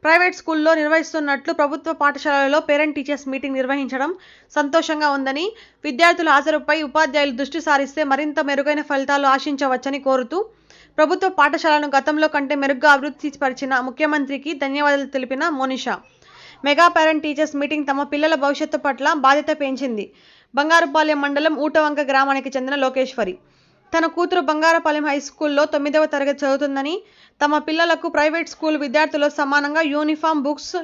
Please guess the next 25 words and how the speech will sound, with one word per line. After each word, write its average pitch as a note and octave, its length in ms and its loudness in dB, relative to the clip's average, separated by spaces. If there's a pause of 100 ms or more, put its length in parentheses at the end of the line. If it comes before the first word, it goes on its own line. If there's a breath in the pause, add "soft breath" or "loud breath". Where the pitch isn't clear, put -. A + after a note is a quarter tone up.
(120)
షూస్ D#4 280 -4
ప్రభుత్వం D4 380 0
సరఫరా D4+ 500 -2
చేస్తుందని, C#4 560 -2 (440 loud breath)
తమ D4+ 140 4
పిల్లలకు D#4 460 0
ప్రభుత్వ D4 360 0
పాఠశాలలో D4+ 600 0
మెరుగైన C#4+ 400 0
విద్యాబోధన C#4+ 540 0
అందుతుందని, C#4 640 -2 (400 soft breath)
మెగా C#4+ 220 2
పేరెంట్ D#4 340 2
టీచర్స్ C#4+ 300 -4
మీటింగ్ C#4 360 -4
తమ C#4 100 0
పిల్లల C#4+ 300 -2
భవిష్యత్తు C#4+ 460 -2
పట్ల C4 500 2
బాధ్యత C4+ 480 0
పెంచిందని C#4 520 -4 (320 loud breath)
ముఖ్యమంత్రికి C#4+ 720 -2
కృతజ్ఞతలు D4+ 580 -2
తెలిపిన C#4 320 0
లోకేశ్వరి. C4+ 640 0